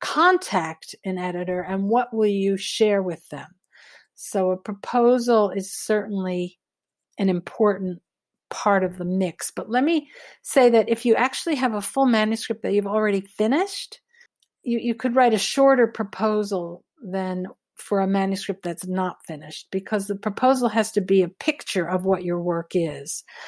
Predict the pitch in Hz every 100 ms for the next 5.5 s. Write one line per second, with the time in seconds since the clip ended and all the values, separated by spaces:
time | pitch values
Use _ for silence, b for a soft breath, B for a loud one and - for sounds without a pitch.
0 | B B B B 226 233 254 269 285 311
1 | 277 254 240 226 - 254 269 294 277 247
2 | 208 202 202 - 208 190 196 196 202 202
3 | 202 202 202 220 - 202 208 208 - 175
4 | 175 170 170 180 170 - - _ b b
5 | - 226 339 302 -